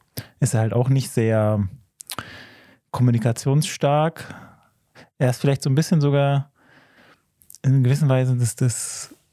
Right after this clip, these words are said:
ein bisschen ähnlich wie Preetz, aber auch anders in der Hinsicht, dass er halt ein sehr starker Charakter ist und dann eben seine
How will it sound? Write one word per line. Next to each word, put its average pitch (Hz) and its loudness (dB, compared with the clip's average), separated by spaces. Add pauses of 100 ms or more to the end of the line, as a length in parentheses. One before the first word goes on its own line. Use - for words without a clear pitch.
(240)
ein 110 -6
bisschen 131 0
ähnlich 143 2
wie 170 -6
Preetz, - -2
aber 117 2
auch 120 -2 (640)
anders 151 2
in 131 2
der 127 0
Hinsicht, 156 2
dass 131 0
er 131 2
halt 127 0
ein 131 2
sehr 120 2
starker 139 -2
Charakter 160 0
ist - -6 (360)
und 135 2
dann 127 2
eben 131 2
seine 120 2